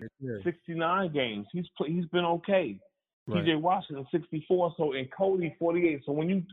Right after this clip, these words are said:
Speaker 2: all, all that together, I asked to talk about this because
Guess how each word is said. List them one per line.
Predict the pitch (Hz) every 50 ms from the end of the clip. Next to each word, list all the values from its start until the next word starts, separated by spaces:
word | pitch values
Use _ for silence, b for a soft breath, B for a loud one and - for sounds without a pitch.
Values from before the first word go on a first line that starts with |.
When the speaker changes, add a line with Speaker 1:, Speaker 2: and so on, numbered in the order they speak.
| -
Speaker 2:
all, | 135 147 156 160 156 143 - -
all | - 143 147 151
that | 151 139 131 -
together, | - 139 151 160 151 143 135 - - _ _ _ - 110
I | 120 95 147 156
asked | 151 - -
to | 123 120 _ -
talk | 170 160 156 156 -
about | 135 131 123 123 123
this | - 120 110 117 127
because | 120 - 123 117 113